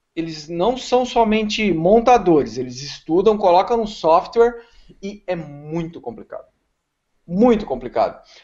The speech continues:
É, eu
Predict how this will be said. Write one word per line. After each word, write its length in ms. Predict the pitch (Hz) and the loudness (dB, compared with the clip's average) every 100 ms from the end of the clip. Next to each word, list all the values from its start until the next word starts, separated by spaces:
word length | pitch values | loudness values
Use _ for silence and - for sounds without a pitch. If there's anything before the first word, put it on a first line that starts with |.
| _ - | _ -6
É, 1040 | 143 147 143 139 135 131 127 120 117 113 - _ _ _ _ _ - _ _ | -2 0 2 2 2 0 0 -2 -4 -6 -12 _ _ _ _ _ -20 _ _
eu 460 | 127 214 285 - | 4 4 4 -2